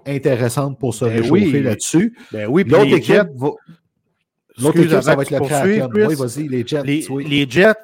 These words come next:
Speaker 2: les Jets, c'est intéressant comme équipe aussi, pour vrai, là. On, sont pas négligés, même si on se bat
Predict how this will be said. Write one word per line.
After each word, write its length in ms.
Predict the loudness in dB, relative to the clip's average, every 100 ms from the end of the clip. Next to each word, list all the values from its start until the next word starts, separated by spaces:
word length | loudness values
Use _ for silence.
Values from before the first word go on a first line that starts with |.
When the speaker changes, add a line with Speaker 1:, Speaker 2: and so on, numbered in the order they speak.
| -12
Speaker 2:
les 240 | -8 -6 -4
Jets, 240 | -2 -2
c'est 120 | -4 -6
intéressant 540 | -4 -2 -4 -4 -6
comme 220 | -6 -6
équipe 300 | -6 -8 -12
aussi, 240 | -12 -12 -8
pour 200 | -6 -6
vrai, 240 | -6 -6
là. 180 | -8 -10
On, 380 | -8 -4 0 -2
sont 240 | -2 -4 0
pas 200 | 0 0
négligés, 520 | -4 -8 -6 -4 -4
même 200 | -4 -6
si 120 | -6
on 200 | -4 -4
se 100 | -4
bat 300 | 0 2 2